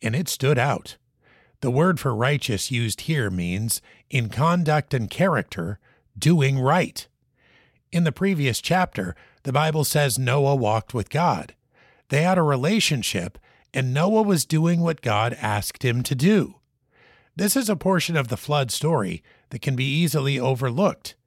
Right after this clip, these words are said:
In the wicked and violent society in which Noah lived,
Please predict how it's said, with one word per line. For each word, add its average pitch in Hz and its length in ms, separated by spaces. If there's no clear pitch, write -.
In 156 160
the 151 80
wicked 185 380
and 117 160
violent 127 500
society 110 720
in 98 120
which 107 260
Noah 104 300
lived, 85 520